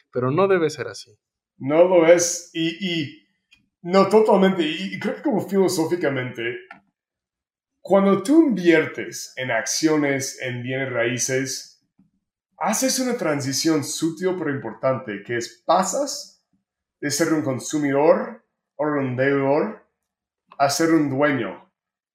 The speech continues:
Speaker 2: o una dueña, ¿no? Entonces, literal, cuando tú tienes una acción de una empresa, tienes al C E O de esa empresa trabajando para ti.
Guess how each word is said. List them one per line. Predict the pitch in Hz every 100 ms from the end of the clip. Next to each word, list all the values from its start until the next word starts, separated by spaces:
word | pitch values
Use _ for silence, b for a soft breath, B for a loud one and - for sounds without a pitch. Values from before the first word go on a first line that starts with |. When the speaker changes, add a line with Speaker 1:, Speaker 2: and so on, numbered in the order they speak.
| _ -
Speaker 2:
o | 127
una | 151 143
dueña, | 127 139 127 104
¿no? | 104 117 139 139 B B B
Entonces, | 165 202 208 151 196
literal, | 220 208 247 220 214
cuando | 185 170 165
tú | - 262
tienes | 233 233 220 185
una | 175
acción | 160 - 156 151 147
de | 135
una | 143
empresa, | 147 131 123 - 156 190 - _ _ _ _ _
tienes | 185 240 294 175
al | 143
C | - 202 202 160
E |
O | 151 170
de | 151
esa | 143 160
empresa | 131 139 - -
trabajando | 143 123 123 180 190
para | 127 -
ti. | 160 -